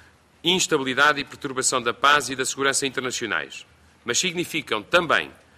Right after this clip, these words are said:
novas responsabilidades para os novos atores globais e regionais.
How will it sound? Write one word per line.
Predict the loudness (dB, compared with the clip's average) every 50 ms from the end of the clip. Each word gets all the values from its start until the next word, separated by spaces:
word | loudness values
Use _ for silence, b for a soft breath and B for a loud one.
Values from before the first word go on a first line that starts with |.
| b b b b b b b b _ _ -12
novas | 0 4 6 8 8 6 4 0 -4 -4
responsabilidades | -6 -6 -8 -8 -4 -2 -2 0 0 -2 -4 -4 -4 -4 0 2 2 2 2 0 -4 -6
para | -4 -2 -2 0
os | -2 -2 0
novos | 0 0 0 0 0 -2
atores | -2 -2 -2 -4 -6 -8 -8 -8
globais | -8 -10 -8 -2 2 2 2 2 2 -2 -8 -12 -14 -12 -10
e | -10 -8
regionais. | -8 -6 -6 -6 -6 -6 -6 -8 -8 -12 -18 -18